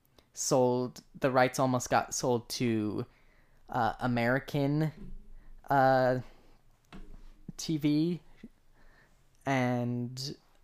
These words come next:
uh, they were basically as popular as the Beatles were.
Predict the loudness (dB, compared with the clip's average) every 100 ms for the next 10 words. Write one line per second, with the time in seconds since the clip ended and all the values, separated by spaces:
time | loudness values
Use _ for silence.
0 | -8 -6 -4 -6 -12 -18 _ -4 0 2
1 | 2 2 0 -2 -4 -4 0 0 0 -4
2 | -10 _ _ -20 2 4 6 4 2 2
3 | 2 2 4 4 2 2 0 -2 -6 -2
4 | -2 -2 -2 -6 -6 -8 -10